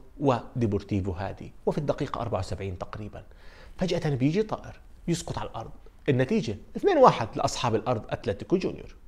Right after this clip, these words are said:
الحكم بلش يحكي مع اللعيبة: "آه، شو نعمل؟ هذا شكله مريض، شكله وقع، شكله شو نسوي؟"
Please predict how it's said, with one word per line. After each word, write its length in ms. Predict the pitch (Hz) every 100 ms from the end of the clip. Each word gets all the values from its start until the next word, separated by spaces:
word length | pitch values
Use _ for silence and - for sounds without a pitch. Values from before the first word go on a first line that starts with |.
| - - - -
الحكم 480 | 285 - 233 247 208
بلش 320 | 202 208 170
يحكي 200 | 214 -
مع 140 | 196 180
اللعيبة: 440 | 185 170 214 180
"آه، 140 | 214 214
شو 180 | 214
نعمل؟ 320 | 220 190 208 196
هذا 160 | 208
شكله 540 | - 220 202 208 202 196
مريض، 340 | 202 214 208
شكله 320 | 208 190 202
وقع، 340 | 214 196 208 175
شكله 300 | 220 190 202
شو 100 | 240
نسوي؟" 300 | 202 208